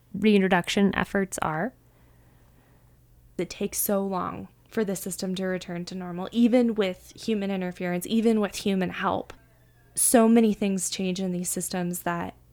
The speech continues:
Speaker 2: it just takes years to rebuild them. There was a fire in Zion that happened, and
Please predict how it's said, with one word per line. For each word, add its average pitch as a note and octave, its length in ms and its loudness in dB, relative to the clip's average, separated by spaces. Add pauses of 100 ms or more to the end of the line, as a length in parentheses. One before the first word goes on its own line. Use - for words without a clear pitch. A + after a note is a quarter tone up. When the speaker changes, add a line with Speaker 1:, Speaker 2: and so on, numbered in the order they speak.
(460)
Speaker 2:
it G3 140 0
just - 260 -4
takes - 400 -4 (100)
years F#3+ 640 -2 (420)
to G#3+ 160 2
rebuild F3+ 420 0
them. - 360 -8 (680)
There G#3 180 2
was G#3 200 4
a G3+ 80 4
fire G#3 440 2
in G3 220 2
Zion F#3 640 -4 (540)
that G3 180 0
happened, F3+ 640 -4
and F3+ 540 -2